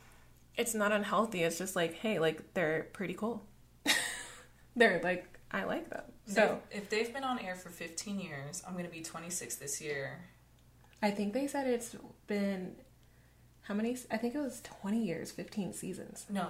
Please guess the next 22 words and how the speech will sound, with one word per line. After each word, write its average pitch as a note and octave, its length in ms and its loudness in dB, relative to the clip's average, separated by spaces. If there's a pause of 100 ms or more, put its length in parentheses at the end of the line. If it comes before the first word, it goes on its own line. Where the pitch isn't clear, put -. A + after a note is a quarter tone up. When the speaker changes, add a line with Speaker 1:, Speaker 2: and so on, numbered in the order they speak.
(140)
Speaker 2:
twenty G#3 400 -2
seasons, F#3+ 640 -4
fifteen D3+ 460 -10
years. C#3+ 360 -8
Speaker 1:
You're A3 120 8
right, F#3 180 2
you're G3 120 0
right, G3 120 4
you're F#3+ 120 0
right, - 80 -2
Speaker 2:
Yeah. F#3+ 80 0
Speaker 1:
you're F#3 100 2
right. - 160 -4
Twenty G3+ 240 2
seasons, G3+ 380 -6
twenty G3+ 260 -2
years E3+ 280 -4
sounds - 160 -8
like F3+ 100 -8
a - 40 -8
long G3 160 -6
time. - 880 6